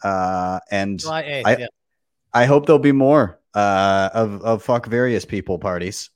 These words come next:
Speaker 1: hosted by you guys.
Speaker 2: Yeah, we got, I got an offer to do one in Paris already.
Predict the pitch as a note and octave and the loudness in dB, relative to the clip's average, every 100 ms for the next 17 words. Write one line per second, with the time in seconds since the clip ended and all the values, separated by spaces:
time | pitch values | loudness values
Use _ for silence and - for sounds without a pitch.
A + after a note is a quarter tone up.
0 | _ A2 G#2 G#2 F2 F#2 F#2 G2+ G2 F2+ | _ -4 -4 -4 -4 -4 -4 -8 -6 -6
1 | E2 D#2+ - _ _ C#3+ F3 F3+ F#3+ G3+ | -6 -8 -14 _ _ -4 0 0 0 0
2 | G3+ F3+ F#3+ F#3+ G3 G3 F#3+ F3 F#3 F3 | 0 -2 -2 0 -2 -4 -8 -6 -6 -6
3 | D#3 F3 F#3 D#3 - _ _ _ C3 C#3 | -4 -2 -2 -4 -8 _ _ _ -6 -2
4 | D#3 F3+ F2+ | -2 -4 -6